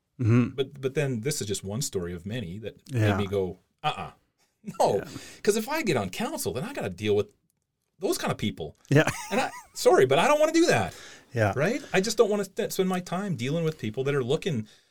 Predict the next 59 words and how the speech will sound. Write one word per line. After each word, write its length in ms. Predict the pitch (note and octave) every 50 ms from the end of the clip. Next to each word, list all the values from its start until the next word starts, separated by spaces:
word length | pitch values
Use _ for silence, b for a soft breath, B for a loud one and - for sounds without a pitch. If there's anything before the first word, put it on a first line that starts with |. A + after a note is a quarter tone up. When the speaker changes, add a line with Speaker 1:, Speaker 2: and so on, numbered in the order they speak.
| b b
Speaker 2:
through 160 | - - C#3+ C3+
a 40 |
really 220 | B2 A#2+ C#3+ E3 C#3
negative 380 | G#2+ G2+ G2 G#2+ G#2 G#2 F#2
lens 540 | F#2 F#2+ G2+ A#2+ D#3+ D#3+ A#2+ G2+ F#2+ F#2+ - - _ _ _ _ _ _ _ _ _ _ _ _ _ _ _ _ _ _
with, 200 | - C#3 C#3+ C3+
with, 240 | C#3 C#3+ C3+ - - -
without 300 | - C3 - D3 D3+ D#3 -
any 260 | - C3+ F3 B3 C4+
positive 400 | C4+ - - F2+ F2 F2+ F2+ F#2
filter 340 | - - - F#2+ - - F#2+
ever 320 | G#2 C#3 D#3 A2+ E2+ - - _ _
at 80 | - A2
all. 120 | A2+ D#3 F3+
Speaker 1:
Yeah. 120 | - -
Speaker 2:
And 100 | F#2 G2
that's 140 | A2 A2+ -
how 80 | - A#2+
some 180 | - - B2
people 280 | - - - - G2 F#2
are. 200 | F#2 C#3 F#3+ F#3+
And, 220 | F#2+ F2+ F2 E2+ - _ -
Speaker 1:
Yeah. 180 | D#2 C#2+ G#1+ - - - - _ -
Speaker 2:
um, 420 | G#2+ G#2 G2 F#2+ F#2+ F#2 F2+ F2 - _ _ _ _ _ _ _ _
so 160 | - A#2 G#2+
yeah, 180 | G#2 G#2 G2+ F2+
now 100 | F2+ F#2+
I'm 80 | F#2
saying 220 | F#2 - F#2 D#2+ D2+
some 200 | - G#2 F#2 E2+
people 300 | - - G2+ F#2+ - E2+
and 80 | D#2 D#2
those 200 | G2+ G#2+ G#2+ G2+
people, 300 | - F#2+ E2+ - F2+ F2
and 80 | E2+
that's, 240 | F#2+ G#2 G2 - -
<laughs> 420 | F2 G2 - - - - - - -
you 60 | D3
know, 60 | C#3 - -
I 20 |
don't, 120 | - A#2+ -
I 360 | - - - - - - -
don't 80 | - -
Speaker 1:
Well, 100 | A#3 G3+
Speaker 2:
mean 20 | F#3+ G#3+
Speaker 1:
those 120 | G#3 F#3+
Speaker 2:
that 60 | E3 E3+
Speaker 1:
that 40 |
Speaker 2:
guy, 0 | D#3
Speaker 1:
make 120 | D3 C#3
Speaker 2:
but 60 | G2
Speaker 1:
comments, 600 | - - B2 G#2 G#2 F2 D#2 - - - - -
you 80 | - D3
know, 340 | C#3+ C#3+ C#3 C#3 C#3 C3+ A#2+ A#2+
yeah, 260 | D#3 D3+ C3+ G#2+ F#2+
and 80 | G#2
Speaker 2:
Yeah. 60 | C3 C#3+
Speaker 1:
it's, 100 | C3 -
they're, 300 | - C3+ D3+ D3+ -